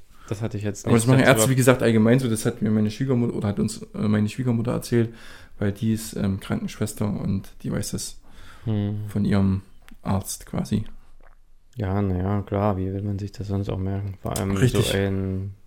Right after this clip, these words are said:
Speaker 1: Alltagsthema.
Speaker 2: Richtig, richtig.
Speaker 1: Ja.
Speaker 2: Ja. Da habt ihr ja, ähm, äh, einen Hauptgewinn.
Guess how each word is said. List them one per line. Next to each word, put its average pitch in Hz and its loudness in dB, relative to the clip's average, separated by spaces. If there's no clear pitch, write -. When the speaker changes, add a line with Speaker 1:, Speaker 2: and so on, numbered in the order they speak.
Speaker 1:
Alltagsthema. 101 -4
Speaker 2:
Richtig, - -8
richtig. - -10
Speaker 1:
Ja. 107 -6
Speaker 2:
Ja. 101 4
Da 107 -4
habt 107 0
ihr 120 8
ja, 117 8
ähm, 127 6
äh, - -4
einen 123 2
Hauptgewinn. 101 2